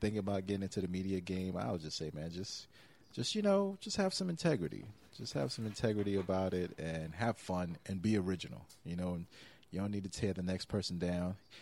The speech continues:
even though we've, uh, <laughs> felt like we weren't tearing nobody down. We just keeping it real and just, uh, saying it how it is. And just wanna see some changes, you know, g-, going forward. Just wanna see some changes. I just wanna see the game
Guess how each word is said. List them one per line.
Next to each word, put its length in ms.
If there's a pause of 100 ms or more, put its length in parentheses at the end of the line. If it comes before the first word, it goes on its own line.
(160)
even 240
though 160
we've, 260
uh, 240 (360)
<laughs> 880
felt 320
like 300
we 220
weren't 200
tearing 240
nobody 360
down. 260
We 100
just 280 (380)
keeping 300
it 40
real 340
and 120
just, 280
uh, 340
saying 320
it 80
how 240
it 80
is. 320
And 220
just 200
wanna 200
see 180
some 160
changes, 680
you 140
know, 260 (140)
g-, 80 (600)
going 260
forward. 400
Just 140
wanna 140
see 120
some 180
changes. 380
I 80
just 200
wanna 120
see 120
the 80
game 300